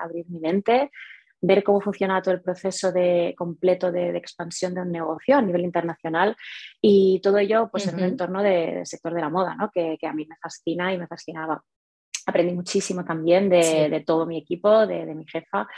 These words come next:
Speaker 1: y, y la verdad que, que fueron años muy chulos. Luego, a ver, trabajé muchísimo, eh, fines de semana incluidos. Eh, lo único que ahora miro hacia atrás y, y veo que todo eso era necesario. O sea, para mí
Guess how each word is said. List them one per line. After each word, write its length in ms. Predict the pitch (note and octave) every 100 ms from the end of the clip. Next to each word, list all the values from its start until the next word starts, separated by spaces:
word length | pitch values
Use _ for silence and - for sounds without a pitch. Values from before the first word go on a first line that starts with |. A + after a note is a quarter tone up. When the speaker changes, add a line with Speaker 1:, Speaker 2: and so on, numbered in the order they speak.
| - - - _ -
Speaker 1:
y, 400 | F#3+ F3+ E3+ D#3+ F3
y 40 |
la 100 | D#3+
verdad 180 | D#3+ D#3
que, 240 | E3+ E3
que 120 | D3+ E3
fueron 200 | F3 D#3+
años 240 | E3 E3+
muy 140 | E3+
chulos. 380 | E3+ D#3+ D#3 - - - -
Luego, 640 | F#3+ F#3+ G3 G#3+ G#3 G#3+ - -
a 80 | F#3
ver, 180 | F3+ -
trabajé 400 | E3 D#3+ - F3
muchísimo, 920 | G3 G3 F#3+ - A3+ A3 A3+ A#3+ D#4+ -
eh, 320 | G3 F#3+ F#3
fines 260 | F3 F3+ F3+
de 80 | F3+
semana 260 | F#3 F3
incluidos. 640 | F3+ F3+ F3 G3 A3 C4 - - - _ _ _
Eh, 240 | G#3+ G#3 F#3+
lo 80 | F#3+
único 280 | F#3+ G3+ A3
que 140 | G3+
ahora 200 | F3+ F#3
miro 180 | A3 G#3+
hacia 200 | G3 F#3
atrás 340 | F3+ A#3 D4 -
y, 80 | G3+
y 100 | F#3+
veo 140 | F3+
que 140 | F#3 G3
todo 280 | - F#3
eso 200 | F3 -
era 100 | G#3
necesario. 560 | G#3 F3+ D#3+ - - D3+
O 20 | C#3+
sea, 160 | E3+
para 220 | - D#3+ D#3+
mí 260 | E3+ F#3+